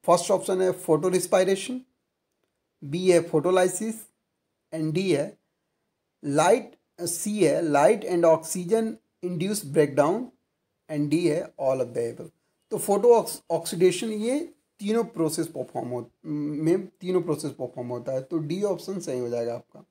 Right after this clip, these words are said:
चलिए, तो ये पार्ट, अ, सेकंड था। पार्ट थर्ड के लिए हमारे साइट पे विजिट कीजिए और, अ, हमारे चैनल पे विजिट कीजिए और नेक्स्ट वीडियो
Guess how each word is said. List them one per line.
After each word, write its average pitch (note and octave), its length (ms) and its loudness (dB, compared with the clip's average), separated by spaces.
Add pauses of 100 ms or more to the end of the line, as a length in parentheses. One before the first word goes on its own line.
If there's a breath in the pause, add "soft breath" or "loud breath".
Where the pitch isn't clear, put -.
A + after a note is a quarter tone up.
(1400)
चलिए, E3+ 400 4
तो F3+ 560 -4
ये D#3+ 260 0
पार्ट, E3+ 420 2 (680)
अ, E3+ 220 2
सेकंड F3 480 -2
था। A3 260 -6 (540)
पार्ट D#3 300 2
थर्ड E3 220 4
के F3+ 100 0
लिए F3 480 4
हमारे C#3+ 400 0
साइट D3 320 2
पे D#3+ 60 -2
विजिट D3 320 -8
कीजिए E3 420 -10 (520)
और, C3 400 0
अ, C3 480 0
हमारे C#3 380 2
चैनल D3 280 0
पे D3 380 -8
विजिट D3 400 -2
कीजिए E3 320 -8
और C3+ 240 0
नेक्स्ट C#3 340 -6
वीडियो C3+ 580 -6